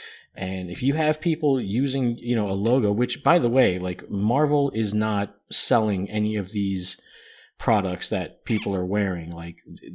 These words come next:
you don't get these at the comic shop. You know, these are patches that are, you know, sold third party online, stickers, you know, from bullshit websites. So, you know, th-, they're fucking misappropriating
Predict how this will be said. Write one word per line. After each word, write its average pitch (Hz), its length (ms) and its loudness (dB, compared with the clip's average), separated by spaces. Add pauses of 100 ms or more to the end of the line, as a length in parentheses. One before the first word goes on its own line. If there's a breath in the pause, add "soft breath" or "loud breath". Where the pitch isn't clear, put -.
(140)
you 107 180 -4
don't 117 180 2
get 117 200 2
these 104 260 0
at 95 80 -4
the 95 80 -6
comic 98 400 -4
shop. - 320 -8
You 101 80 -4
know, 90 100 -6
these 107 200 0
are 107 40 0
patches 107 460 -2
that 101 100 -4
are, 98 120 0 (100)
you 104 140 -6
know, 87 80 -6
sold 101 420 -2
third 101 320 0
party 101 320 0
online, 98 600 -2 (500 loud breath)
stickers, 104 720 2
you 107 80 2
know, 98 140 2
from 98 340 0
bullshit 107 440 4
websites. 98 760 0 (460 loud breath)
So, 101 540 4 (1080)
you 123 100 4
know, 107 160 4
th-, 107 160 0
they're 113 160 4
fucking 117 320 4
misappropriating 113 1000 6